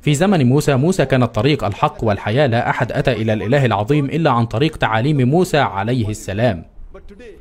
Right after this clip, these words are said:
لكن اليوم المسيح عليه السلام قال في إنجيل يوحنا إصحاح ستة عشر الآية من اثني عشر إلى أربعة عشر:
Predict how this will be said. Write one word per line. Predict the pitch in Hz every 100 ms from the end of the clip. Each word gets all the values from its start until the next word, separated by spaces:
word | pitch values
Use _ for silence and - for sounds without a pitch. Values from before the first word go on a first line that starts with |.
| - - -
لكن | 170 143
اليوم | 107 101 117 104
المسيح | 104 104 135 113
عليه | 110
السلام | 107 - 113 120
قال | 120 123
في | 113 110
إنجيل | 107 127
يوحنا | 117 107 131 117
إصحاح | 117 123
ستة | - 131 113 120
عشر | 127 120 107
الآية | 104 135
من | 113 117
اثني | 113 120 135
عشر | 113 123 131
إلى | 120 117
أربعة | 117 131 117 113
عشر: | 127 143 151